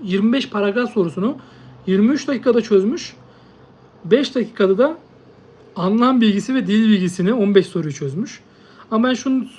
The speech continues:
düşünüyorum. Büyük bir ihtimal turlama tekniği yaptı herhalde. Hani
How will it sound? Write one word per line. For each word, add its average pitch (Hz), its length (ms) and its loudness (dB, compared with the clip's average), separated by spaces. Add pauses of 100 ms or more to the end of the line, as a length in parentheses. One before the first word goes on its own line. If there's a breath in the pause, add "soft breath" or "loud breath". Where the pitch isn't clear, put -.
(140)
düşünüyorum. 196 460 0
Büyük 262 180 0
bir 214 80 0
ihtimal 220 320 -2
turlama 208 420 2
tekniği 196 440 0
yaptı 170 400 -6 (300)
herhalde. 143 340 -10
Hani 160 260 -10